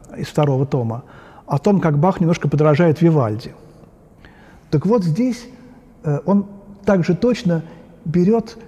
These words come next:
как бы моделирует стиль Скарлатти. Скарлатти был одногодкой Баха, как и Гендель. Они втроем все родились в тысяча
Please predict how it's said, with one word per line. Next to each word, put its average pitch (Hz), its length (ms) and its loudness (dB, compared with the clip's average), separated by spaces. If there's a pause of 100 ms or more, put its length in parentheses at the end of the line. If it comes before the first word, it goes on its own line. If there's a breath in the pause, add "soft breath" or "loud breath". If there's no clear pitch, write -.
(120)
как 180 140 2
бы 160 120 4
моделирует 170 680 4
стиль - 440 -2 (180)
Скарлатти. 135 720 -2 (840)
Скарлатти 170 480 0
был 165 300 2 (360 loud breath)
одногодкой 151 880 0 (280 loud breath)
Баха, 170 380 2
как - 200 0
и 147 40 4
Гендель. 135 480 2 (220)
Они 139 280 0 (200)
втроем 156 420 0
все 170 200 -2
родились 151 340 2
в - 60 -16
тысяча 147 320 0